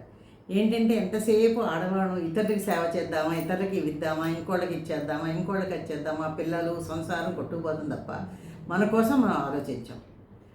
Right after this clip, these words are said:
అయితే అవి చెయ్యాలంటే కొన్ని చిట్కాలు చెప్తాను. ఆ చిట్కాలు పాటిస్తే గ్యారంటీగా మనం కూడా ఆనందంగా, సంతోషంగా ఉంటాం. ఫస్ట్ చిట్కా ఏంటంటే మనల్ని మనం ప్రేమించుకోవడం, మనల్ని మనం ఇష్టపడటం అన్నమాట. అది ఎలాగా?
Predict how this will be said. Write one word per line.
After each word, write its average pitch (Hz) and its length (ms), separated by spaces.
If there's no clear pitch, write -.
అయితే 196 220
అవి 202 120
చెయ్యాలంటే 226 640
కొన్ని 202 260
చిట్కాలు 208 500
చెప్తాను. 165 580
ఆ - 120
చిట్కాలు 240 380
పాటిస్తే 202 400
గ్యారంటీగా 170 560
మనం 165 220
కూడా 185 160
ఆనందంగా, 160 500
సంతోషంగా 135 640
ఉంటాం. 110 280
ఫస్ట్ 214 360
చిట్కా 202 220
ఏంటంటే 175 720
మనల్ని 220 360
మనం 202 280
ప్రేమించుకోవడం, 147 720
మనల్ని 214 380
మనం 170 160
ఇష్టపడటం 139 580
అన్నమాట. 117 320
అది 175 100
ఎలాగా? 202 580